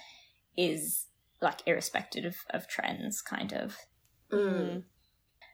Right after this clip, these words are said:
Speaker 1: So I think that because of that, and in its nature, like, at its core, sustainable fashion is sustainable, which means it will last a long time.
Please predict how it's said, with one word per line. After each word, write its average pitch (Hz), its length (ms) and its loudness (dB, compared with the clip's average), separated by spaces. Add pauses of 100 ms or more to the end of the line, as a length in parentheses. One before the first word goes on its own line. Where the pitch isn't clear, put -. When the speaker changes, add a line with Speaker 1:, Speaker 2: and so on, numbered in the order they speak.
Speaker 1:
So 190 480 12
I 226 100 12
think 208 480 8
that 202 200 12
because 208 320 8
of 185 120 4
that, 170 320 12
and 180 180 4
in 185 160 6
its 180 180 2
nature, 165 400 4
like, 156 200 2
at 165 120 8
its 170 120 -2
core, - 260 0
sustainable 165 460 0
fashion 156 480 0
is 156 300 -2
sustainable, 190 880 2
which 185 220 2
means 160 340 -4
it 180 140 2
will 170 180 -2
last 151 400 2
a 185 40 0
long 165 320 -4
time. 269 480 4